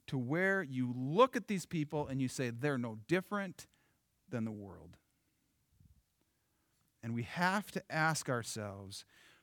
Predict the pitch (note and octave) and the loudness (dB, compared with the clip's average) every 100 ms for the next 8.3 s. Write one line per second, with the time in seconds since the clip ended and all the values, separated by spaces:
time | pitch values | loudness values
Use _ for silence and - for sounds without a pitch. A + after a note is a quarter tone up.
0 | - C3 C3 B2+ D#3 A#3 B3 G#3+ G3+ - | -4 0 2 2 4 6 6 4 2 2
1 | D3+ - F3+ F#3+ D#3 B2 - - - - | -4 -2 2 4 4 0 0 0 -2 -2
2 | D3 D3+ D3 - D#3+ D3 C#3 C3+ D3 D#3+ | 2 4 4 2 2 4 2 0 -2 2
3 | D3+ C#3 A#2+ A2 E3 G#3 - A3+ C4 A#3+ | 2 0 -2 0 2 2 -2 0 0 -2
4 | - - _ _ _ _ - B2 G#2+ G2 | -10 -10 _ _ _ _ -4 -2 -2 -2
5 | C3 D3 - C3+ B2+ B2 C#3 C#3+ C#3 D3+ | 0 0 -4 -4 -4 -4 -4 -4 -6 -10
6 | _ _ _ _ _ _ _ _ _ _ | _ _ _ _ _ _ _ _ _ _
7 | C3 B2+ B2 B2 - B2 A2+ G#2+ A#2+ C#3 | -2 0 0 0 0 0 -2 -4 -2 -2
8 | C3 A2 F2 | -4 -8 -14